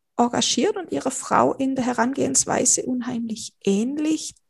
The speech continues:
Die bereiten viel gemeinsam vor, die trauern und sprechen und weinen sehr viel zusammen. Und ja, da, ich sag mal, Trauer auch jetzt um, äh,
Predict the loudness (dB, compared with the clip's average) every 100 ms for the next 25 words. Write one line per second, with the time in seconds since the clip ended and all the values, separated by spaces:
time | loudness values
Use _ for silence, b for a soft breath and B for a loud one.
0 | _ -4 -4 0 0 2 2 0 -4 -4
1 | -2 0 0 0 2 4 4 2 -4 -6
2 | -6 -2 0 0 -2 -4 -4 -2 2 4
3 | 4 2 -2 -2 -2 -2 0 0 2 2
4 | 2 0 -2 -2 -6 -4 -2 0 0 2
5 | 2 4 4 4 2 B B B B B
6 | B B B B _ 8 10 10 8 4
7 | -2 -6 -6 _ _ _ _ _ _ _
8 | _ _ -20 -20 _ -4 0 4 6 6
9 | 4 0 _ _ _ -20 -20 _ _ _
10 | _ _ _ 0 2 2 2 0 2 4
11 | 6 8 6 4 -2 _ 4 6 6 4
12 | 4 4 4 6 8 8 6 4